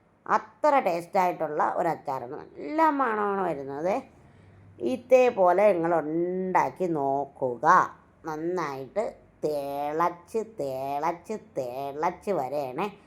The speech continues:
വെള്ളം കുറവാണെങ്കിൽ കുറച്ച് വെള്ളം തിളപ്പിച്ച് ശകലം ഒഴിച്ച് കൊടുത്താൽ മതി. ഇത് തോന്നുന്നെങ്കിൽ മാത്രം കേട്ടോ. എന്നിട്ട് ഞാൻ ദേ ഉച്ചയ്ക്ക് കഴിക്കാനായിട്ട് കുറച്ചൊരു കിണ്ണത്തിലോട്ട് അമ്മച്ചിയുടെ അടുത്ത് മാറ്റി വയ്ക്കാൻ പറഞ്ഞു.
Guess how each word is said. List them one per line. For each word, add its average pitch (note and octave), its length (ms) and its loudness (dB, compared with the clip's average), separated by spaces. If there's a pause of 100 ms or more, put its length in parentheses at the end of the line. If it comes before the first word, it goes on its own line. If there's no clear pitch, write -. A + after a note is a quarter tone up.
(200)
വെള്ളം G3+ 260 4
കുറവാണെങ്കിൽ E3+ 500 4
കുറച്ച് F#3 360 0
വെള്ളം D#3+ 300 0
തിളപ്പിച്ച് D#3 540 -2
ശകലം D3+ 280 0
ഒഴിച്ച് C3 220 -2
കൊടുത്താൽ D3+ 280 0
മതി. D3 280 -4 (120)
ഇത് D3 200 -12
തോന്നുന്നെങ്കിൽ D3+ 640 -2
മാത്രം C#3+ 720 -2
കേട്ടോ. E3 220 -4 (1120)
എന്നിട്ട് E3 240 4
ഞാൻ D3+ 260 2
ദേ D#3 140 2
ഉച്ചയ്ക്ക് E3 360 0
കഴിക്കാനായിട്ട് C3 440 -2
കുറച്ചൊരു C3+ 640 2
കിണ്ണത്തിലോട്ട് B2+ 560 -4
അമ്മച്ചിയുടെ B2 400 -6
അടുത്ത് C3 160 -6
മാറ്റി B2 260 -2
വയ്ക്കാൻ A2+ 340 -4
പറഞ്ഞു. F#2+ 260 -12